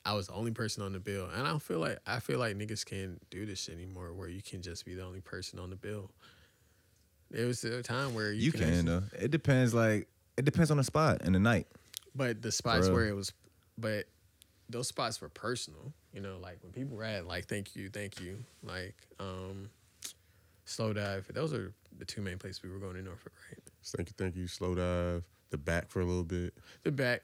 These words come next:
Speaker 1: but they were personal. And, you know, it was love in there. And it
Speaker 2: Like,
Speaker 1: was
Speaker 2: small,
Speaker 1: easier to pack
Speaker 2: intimate,
Speaker 1: s-,
Speaker 2: like,
Speaker 1: yeah.
Speaker 2: yeah.
Speaker 1: Yeah, it was, it was easy to pack those places out. But, like, now,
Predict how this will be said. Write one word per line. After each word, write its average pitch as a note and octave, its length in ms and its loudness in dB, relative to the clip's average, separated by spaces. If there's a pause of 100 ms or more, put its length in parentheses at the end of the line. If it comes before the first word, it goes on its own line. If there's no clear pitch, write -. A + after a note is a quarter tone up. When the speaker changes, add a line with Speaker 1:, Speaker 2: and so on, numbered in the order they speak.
Speaker 1:
but B2+ 120 -2
they A#2+ 100 0
were A2 120 -4
personal. C#3 600 -2 (140)
And, G#2 100 -6
you G#2+ 100 -4
know, G#2 280 -4 (240)
it G2+ 80 -4
was G2 180 -4
love G#2+ 280 -2
in G#2+ 80 -4
there. G#2+ 380 -4 (140)
And G2+ 100 -4
it G2+ 120 0
Speaker 2:
Like, - 80 2
Speaker 1:
was - 80 0
Speaker 2:
small, E2 200 4
Speaker 1:
easier D2 160 4
to D2 140 4
pack - 120 4
Speaker 2:
intimate, D2 140 6
Speaker 1:
s-, G#1+ 120 0
Speaker 2:
like, C2+ 180 0
Speaker 1:
yeah. G2+ 120 -2
Speaker 2:
yeah. - 360 -8 (240)
Speaker 1:
Yeah, D#3 100 0
it G#2+ 80 0
was, G2+ 220 -6 (220)
it A#2 60 -4
was G#2 160 -6
easy B2 320 -2
to G2 80 -4
pack F#2+ 240 -10
those G2+ 160 -8
places F#2+ 400 -8
out. F#2 200 -8 (460)
But, G2 360 -4
like, F#2+ 500 -6 (1400)
now, A2 520 2